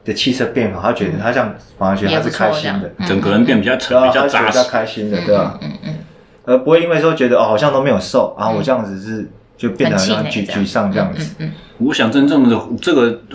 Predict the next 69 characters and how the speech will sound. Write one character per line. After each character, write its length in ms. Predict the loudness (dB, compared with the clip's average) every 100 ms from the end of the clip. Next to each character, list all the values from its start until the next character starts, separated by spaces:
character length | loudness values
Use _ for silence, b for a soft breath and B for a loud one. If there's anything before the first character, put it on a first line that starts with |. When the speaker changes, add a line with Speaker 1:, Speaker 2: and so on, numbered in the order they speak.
| -2
Speaker 3:
话 240 | 0 0
题 160 | 0 2
真 180 | 4
正 180 | 4 2
的 40 | 2
症 180 | 2
结 200 | 4 2
在 160 | 0 0
于 60 | 0
说， 200 | 2 0
我 140 | 0
们 120 | -4
到 120 | -4 -4
底 100 | -2
要 100 | -4
肌 160 | -4
肉 160 | -2 -2
干 200 | -2 -6
什 100 | -12
么？ 80 | -18 -20 -20 _ _ _ -2
我 80 |
们 160 | 2 2
要 160 | 2 0
肌 220 | -2 -2
肉 220 | 2 0 -2 -12 _ _ _
的 120 | -2
目 200 | 2 2
的 160 | 2 0
其 180 | 0 -2
实 120 | 0
是 180 | 0 -2 2
为 140 | 2
了 80 | 2 -2
要 160 | -2 -2
那 80 | -6
个 100 | -8
力 220 | -8 -8 -8
量， 200 | -10 -10 -16 -14 -4
Speaker 2:
对。 100 | -2
Speaker 3:
要 60 |
那 100 | -2
个 100 | -4
爆 200 | -4 -2
发， 240 | -2 -4 -4
要 200 | -4 -4
那 80 | -4
个 80 | -6
速 240 | -4 -2
度， 100 | 0
要 140 | -2 0
这 100 | 0
些 140 | -2
肌 200 | -2 -6
肉 140 | -4
所 200 | -4 -6 -10
能 100 | -6
够 220 | -2 -2 -2 -14
呈 280 | -6 0 2
现 120 | 2
的 80 | 2
功 200 | 2 0
能 160 | 0 0
带 140 | -2
给 80 | -4
我 60 | -8
们 120 | -10
的 100 | -10
好 180 | -10 -10
处。 220 | -6 -6